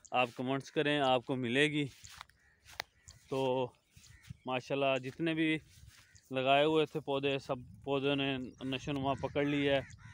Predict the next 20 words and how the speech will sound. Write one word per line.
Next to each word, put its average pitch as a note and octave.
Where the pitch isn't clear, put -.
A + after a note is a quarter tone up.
अपनी C3
अपनी C3+
ग्रोथ C3
पकड़ C3+
ली C#3
है। B2+
और B2+
अब C#3
इनको D3
हम D3
जो C#3
खाद C#3+
जो D#3+
डालनी D3
है C#3
वो C3
हमने C#3
इनको C#3
यूरिया, C#3
डीएपी, C3+